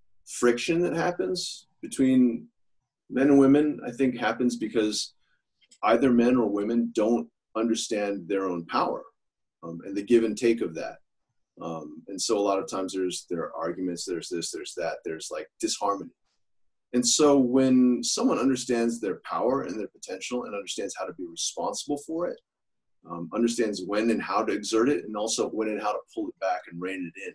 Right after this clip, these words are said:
to be, like, receptive, then people get along better. Um, and as they get along better, then, you know,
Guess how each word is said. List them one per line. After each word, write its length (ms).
to 100
be, 260
like, 160
receptive, 480
then 580
people 240
get 180
along 420
better. 260
Um, 280
and 240
as 240
they 140
get 180
along 360
better, 360
then, 400
you 80
know, 80